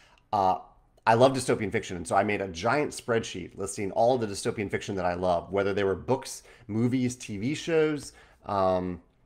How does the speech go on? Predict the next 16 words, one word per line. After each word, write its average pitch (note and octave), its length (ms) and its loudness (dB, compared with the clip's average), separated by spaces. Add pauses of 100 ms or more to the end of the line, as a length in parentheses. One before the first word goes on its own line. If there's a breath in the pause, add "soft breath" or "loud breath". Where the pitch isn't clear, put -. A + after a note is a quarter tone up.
(220)
I - 120 -16
think B2 140 -4
those F#2 180 -2
were F2+ 60 -6
the F2+ 80 -4
main F2 240 -4
three. F2+ 420 -8
Yeah, - 160 -2
books, F#2 220 -10
movies, F2 260 -6
T G2+ 100 -10
V F2+ 140 -8
sh-, - 140 -12 (180)
T - 120 -12
V F#2 100 -6
shows. F2 360 -6